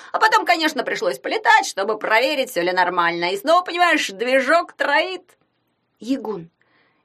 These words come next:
тебе никогда не приходило в голову, что техника ломается только у тех, кто ее чинит?»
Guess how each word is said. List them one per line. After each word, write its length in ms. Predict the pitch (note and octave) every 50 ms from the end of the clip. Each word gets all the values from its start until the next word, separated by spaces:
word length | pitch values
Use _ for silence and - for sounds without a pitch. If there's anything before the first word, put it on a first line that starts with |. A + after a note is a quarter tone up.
| _
тебе 240 | - - A3 A3 C#4
никогда 420 | C4+ C4+ C4 B3 A#3+ B3 B3+ E4 E4+
не 100 | D4+ C4+
приходило 520 | - - - G#3+ G#3 G#3+ B3+ D#4 C#4 A#3+
в 80 | - F3+
голову, 320 | F#3 A3 A3 G3 F3+ F3+
что 200 | - - - F3+
техника 560 | F3+ - - D4 D4+ D4+ - F#3+ F3+ F3+ -
ломается 560 | F#3+ G3 G3+ G#3+ G#3+ G3 F3 - - - G#3+
только 280 | - A#3+ A#3 A3 - A3+
у 40 | A#3+
тех, 280 | A#3 - C#4 C4 -
кто 160 | - - - A#3+
ее 240 | B3 A#3+ A#3 C4+ C#4
чинит?» 500 | C#4 - - D4 G#3+ E3+ D#3 - _